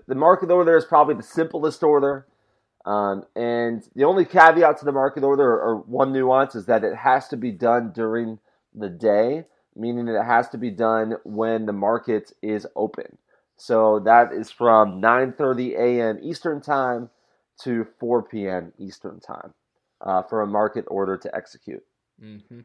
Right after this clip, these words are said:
Speaker 1: Will, have you, uh, have you ever d-, used a market order before?
Speaker 2: Yeah, I mean, that's how pretty much every order that I do is placed.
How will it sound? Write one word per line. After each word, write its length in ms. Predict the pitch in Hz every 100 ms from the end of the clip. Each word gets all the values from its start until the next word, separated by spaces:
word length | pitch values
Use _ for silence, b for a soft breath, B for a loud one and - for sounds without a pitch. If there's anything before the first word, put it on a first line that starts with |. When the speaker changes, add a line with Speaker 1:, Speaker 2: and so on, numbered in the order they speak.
| _ 123
Speaker 1:
Will, 260 | 160 165
have 120 | 165
you, 220 | 151 165 165
uh, 240 | 151 139
have 300 | - 131 131
you 80 | 147
ever 160 | 143
d-, 160 | 131 123
used 340 | 131 147 147
a 60 | 147
market 420 | 123 127 139 156
order 320 | 104 135 135
before? 540 | 127 123 131 95 73 _ _ _ _ _ -
Speaker 2:
Yeah, 200 | 254 214
I 20 |
mean, 80 | 151
that's 220 | 160 170
how 120 | 170 147
pretty 260 | - 165
much 180 | 147 135
every 300 | 151 147 156
order 340 | 139 151 147
that 160 | 135 135
I 160 | 135 131
do 580 | 113 135 131 127 127
is 400 | 127 123 117 113
placed. 640 | - - 147 131 123 -